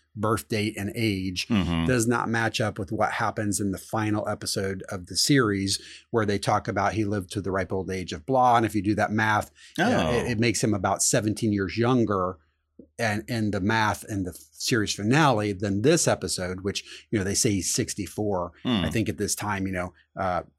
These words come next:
Speaker 1: Jerry, uh, Jim O'Hare turned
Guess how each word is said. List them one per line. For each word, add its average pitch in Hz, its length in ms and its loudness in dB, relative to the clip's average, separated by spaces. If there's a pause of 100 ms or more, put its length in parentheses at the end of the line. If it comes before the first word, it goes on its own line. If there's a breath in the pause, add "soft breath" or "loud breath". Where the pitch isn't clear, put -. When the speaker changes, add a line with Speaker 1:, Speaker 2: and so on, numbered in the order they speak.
(100)
Speaker 1:
Jerry, 104 680 0 (140)
uh, 92 200 0 (280)
Jim 104 320 0
O'Hare 98 600 0 (380)
turned 104 420 2